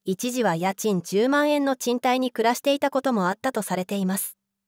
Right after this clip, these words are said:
わずか十年前に、トレンディ御三家として一世を風靡した俳優のその後としてはあまりにも悲しいニュースとなりました。その後は、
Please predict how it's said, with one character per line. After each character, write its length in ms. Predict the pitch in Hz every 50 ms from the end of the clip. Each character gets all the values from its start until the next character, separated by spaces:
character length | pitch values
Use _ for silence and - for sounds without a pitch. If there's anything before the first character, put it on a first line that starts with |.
| _ _ _ -
わ 160 | 208 220 262 269
ず 120 | 277 285
か 160 | - 208 175
十 240 | - - 202 226 247
年 220 | 269 285 302 294
前 200 | 294 302 302 285
に、 220 | 254 220 214 202 - _ _ _ _ _ _ -
ト 140 | - 185 185
レ 120 | 220 262 294
ン 80 | 294
デ 80 | 262 202
ィ 40 | 202
御 120 | 196 196
三 220 | - 262 277 285
家 120 | - 277 247
と 120 | - 190
し 80 | - -
て 160 | - 175 170
一 120 | 175 175
世 280 | - - - 226 233 240
を 100 | 240 240
風 220 | - 269 285 294
靡 120 | 269 262 233
し 60 | -
た 120 | - 180
俳 240 | 170 170 196 190 196
優 200 | 202 214 220 226
の 140 | 214 214 208
そ 180 | - - - 202
の 140 | 226 247
後 80 | 262 285
と 120 | - 285
し 80 | 269 -
て 140 | - 262 240
は 220 | 214 185 170 160
あ 40 | 170
ま 140 | 180 214 262
り 120 | 302 330
に 100 | 320 320
も 120 | 262 208 185 -
悲 180 | 175 180 214 233
し 220 | - - 302 302
い 40 | 302
ニ 100 | 294 311
ュ 60 | 320
ー 20 | 302
ス 80 | -
と 140 | - 247 214
な 100 | 190 185
り 80 | 190 190
ま 100 | 202 220
し 80 | -
た。 220 | - 202 - - _ _ _ _ _ _ _ _ _ _
そ 220 | - - - 202 208
の 140 | 247 277
後 200 | 302 311 - 277
は、 240 | 233 208 202 196 -